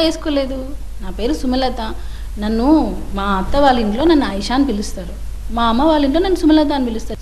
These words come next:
So, అంటే, ఇక్కడ ఇంకోటి లవ్ జిహాద్ అని చెప్పి నిన్న ఎవరెవరో మాట్లాడారు లేడీస్, వాళ్ళకి దండం పెట్టాలి నిజంగా. అంటే, లవ్ జిహాద్ అని ఒక మనిషి ఇలా, ఇలా చేస్తారు అని మీరు, మీరు ఫిక్స్ అయిపోతారా? అంటే, వా-, నన్ను చంపేస్తారా మనిషిని, ఇంకా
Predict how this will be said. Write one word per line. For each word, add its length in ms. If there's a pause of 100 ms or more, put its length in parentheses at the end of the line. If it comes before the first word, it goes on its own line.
So, 40 (220)
అంటే, 160
ఇక్కడ 500
ఇంకోటి 300
లవ్ 300
జిహాద్ 360
అని 160
చెప్పి 160
నిన్న 220
ఎవరెవరో 340
మాట్లాడారు 560
లేడీస్, 340 (280)
వాళ్ళకి 260
దండం 340
పెట్టాలి 300
నిజంగా. 460 (400)
అంటే, 180
లవ్ 340
జిహాద్ 280
అని 200
ఒక 180
మనిషి 380
ఇలా, 400 (340)
ఇలా 120
చేస్తారు 600
అని 220
మీరు, 240
మీరు 140
ఫిక్స్ 260
అయిపోతారా? 400
అంటే, 220
వా-, 320
నన్ను 140
చంపేస్తారా 540
మనిషిని, 360
ఇంకా 220